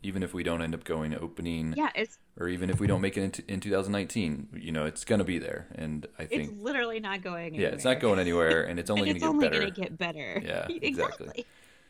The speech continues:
Speaker 1: So I think <laughs> I'm hoping to, to get there at some point during two thousand nineteen, but if it doesn't happen, you know, obviously we, we both go to Disney enough that we're gonna see this place a lot.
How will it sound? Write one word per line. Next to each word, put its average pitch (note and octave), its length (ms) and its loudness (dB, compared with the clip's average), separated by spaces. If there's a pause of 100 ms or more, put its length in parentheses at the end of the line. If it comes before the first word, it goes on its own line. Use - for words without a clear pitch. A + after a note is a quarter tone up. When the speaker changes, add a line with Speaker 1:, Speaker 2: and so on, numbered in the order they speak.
(220)
Speaker 1:
So D#2 360 2
I D#2 80 4
think - 420 -6 (260)
<laughs> A2+ 160 0 (340)
I'm C3 240 6
hoping B2 400 4
to, A#2+ 240 2
to - 280 -4
get G2+ 220 -4
there G2 240 8
at E2+ 100 -2
some F#2+ 160 -2
point F#2 240 -2
during F2 280 -2
two E2 100 -12
thousand E2+ 240 0
nineteen, D#2+ 360 -4
but D2 100 -2
if C#2+ 80 -6
it D#2 80 -8
doesn't D2 220 -2
happen, C#2 500 -6 (320)
you D2+ 100 -6
know, C#2 60 -2
obviously C2+ 640 -6 (240)
we, F2 320 -4
we G#2 120 4
both E2 280 0
go D2 120 0
to C#2+ 80 -2
Disney C#2+ 320 -6
enough C#2+ 400 -6
that C2+ 280 -6
we're D#2 120 -8
gonna C#2 160 -8
see C#2 200 -10
this C#2 200 -8
place - 300 -6
a - 80 -8
lot. - 300 -6